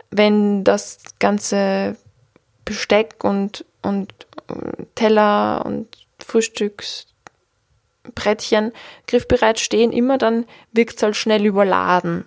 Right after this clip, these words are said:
und sicher nicht minimalistisch. Mm, und willst du Minimalismus einziehen lassen, dann finde geeignete Plätze für die jeweiligen Gegenstände in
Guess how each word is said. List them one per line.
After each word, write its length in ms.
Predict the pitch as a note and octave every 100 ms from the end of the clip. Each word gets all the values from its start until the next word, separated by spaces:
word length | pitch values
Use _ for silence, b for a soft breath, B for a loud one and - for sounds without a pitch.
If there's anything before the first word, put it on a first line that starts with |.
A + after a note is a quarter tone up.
| -
und 240 | F#3+ F#3+
sicher 320 | - A3 -
nicht 240 | F#3+ F#3 -
minimalistisch. 960 | F#3+ F#3 F3+ F3+ F#3 - F#3 F#3 - - _ _ _ _ _ _ _ _ _ _ _ _ B B B B B B B B _ _ -
Mm, 460 | G3 G3+ G3 F#3 F3+
und 180 | G#3 F#3+
willst 220 | F#3+ -
du 40 |
Minimalismus 600 | F3 E3+ F3 F3+ - C4+
einziehen 640 | - A#3 A#3 - A3 A3 A3 b b b b
lassen, 400 | G3+ G3+ - G3+
dann 140 | G3+ G3
finde 640 | - A3 G#3+ G#3 G3+ G3 - _ _
geeignete 420 | F#3+ E3+ F3 F3
Plätze 540 | E3+ G3+ B3+ - - G3
für 280 | - G3+
die 120 | F#3 F#3+
jeweiligen 480 | F#3 G3+ G3 F#3
Gegenstände 580 | F3+ F#3 F#3+ - F#3+ F3+
in 320 | - - G3